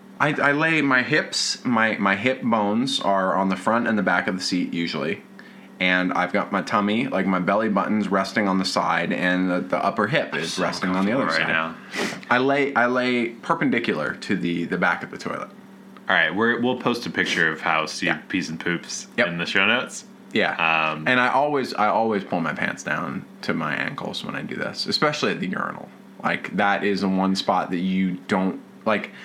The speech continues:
Speaker 1: because, and, and urinal rules, you always pick the middle one because you don't want anybody next to you, especially if you're laying down.
Speaker 2: <laughs> That's true.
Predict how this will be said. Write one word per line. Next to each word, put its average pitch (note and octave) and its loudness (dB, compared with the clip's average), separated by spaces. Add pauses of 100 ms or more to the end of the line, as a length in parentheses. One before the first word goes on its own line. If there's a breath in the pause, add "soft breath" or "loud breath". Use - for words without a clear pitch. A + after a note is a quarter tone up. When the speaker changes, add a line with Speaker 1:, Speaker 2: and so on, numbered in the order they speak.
(240 loud breath)
Speaker 1:
because, A#2 0
and, B2+ 4
and B2 4
urinal C3 4
rules, B2 0
you A2 2
always A#2 2
pick C3 0
the G#2 2
middle F#2 2
one D#2+ -2 (540 loud breath)
because G#2 2
you G#2+ 2
don't G#2+ 2
want F#2+ 2
anybody F2+ 0
next F2 -2
to A#2 2
you, B2 2
especially G#2 0
if F2+ -4
you're F2+ -2
laying A#1+ -6
down. - -8 (580)
Speaker 2:
<laughs> - -4 (220)
That's - -2
true. - 0